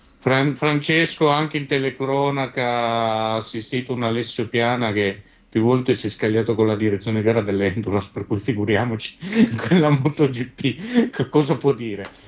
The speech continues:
Io purtroppo so anni da quando c'è questo steward panel che ci sono degli episodi. Il problema principale non è nemmeno l'incompetenza, perché non puoi dare dell'incompetente a Fred Spencer.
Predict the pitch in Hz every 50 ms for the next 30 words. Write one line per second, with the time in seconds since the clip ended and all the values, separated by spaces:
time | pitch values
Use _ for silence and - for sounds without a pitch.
0 | - - - 143 147 175 165 165 165 165 165 165 175 165 - - 185 175 160 147
1 | 147 143 147 147 139 127 123 120 131 127 135 135 127 - 127 127 131 120 - -
2 | 123 107 - - 131 127 131 131 131 131 127 _ - 117 117 117 117 110 113 113
3 | 113 113 113 110 107 104 - 107 98 - 107 101 - 107 110 107 98 107 107 107
4 | 107 104 - - 110 104 104 104 98 98 98 117 120 117 151 147 147 151 151 147
5 | 143 131 - 147 143 151 143 - 165 - - 151 151 151 147 143 139 135 131 135
6 | 135 131 123 120 127 131 131 131 127 120 117 113 - 117 117 104 117 107 - 123
7 | 120 113 104 - 107 - 104 101 - 107 107 110 104 - - 123 123 123 120 113
8 | 107 101 98 - - 135 123 113 113 117 110 117 117 117 117 107 - 113 113 107
9 | 117 113 - 117 113 110 101 113 107 - 117 107 98 104 98 - - 131 117 107
10 | 101 98 92 - - - -